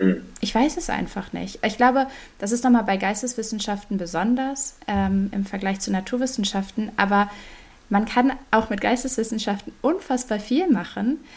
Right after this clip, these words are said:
Speaker 2: nur ist der Praxisbezug zumindest hier jetzt an meinem Campus teilweise begrenzt oder die Leute wissen einfach nicht, was für Möglichkeiten es gibt.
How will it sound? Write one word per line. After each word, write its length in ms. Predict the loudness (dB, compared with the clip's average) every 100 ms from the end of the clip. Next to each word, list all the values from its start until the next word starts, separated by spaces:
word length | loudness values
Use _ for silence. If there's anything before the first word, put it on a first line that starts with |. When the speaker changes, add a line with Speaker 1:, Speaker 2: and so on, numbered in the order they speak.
| -20 -2
Speaker 2:
nur 280 | 4 6 6 2 -2
ist 220 | -4 -2 -2
der 80 |
Praxisbezug 880 | -4 -4 -4 -4 -6 -4 -2 -2 -2 -8 -12
zumindest 560 | -6 -2 -2 -2 -4
hier 180 | 0 2
jetzt 260 | 2 0 -2
an 140 | -2
meinem 320 | 0 2 2
Campus 680 | 2 2 2 2 2 0 -2 -10 -20 -20 -20 -20 -8
teilweise 480 | 0 2 2 2 0
begrenzt 840 | -4 -2 4 4 4 0 -8 -10 -14 -12 -2
oder 240 | 0 0
die 80 | 0
Leute 400 | 2 0 0 -4
wissen 240 | -4 -4 -4
einfach 400 | -4 -6 -4 -2
nicht, 200 | -2 -2
was 160 | -2
für 120 | 0
Möglichkeiten 880 | 2 2 0 -6 -6 -4 -4 -4 -4
es 240 | -4 -4 4
gibt. 440 | 4 4 -2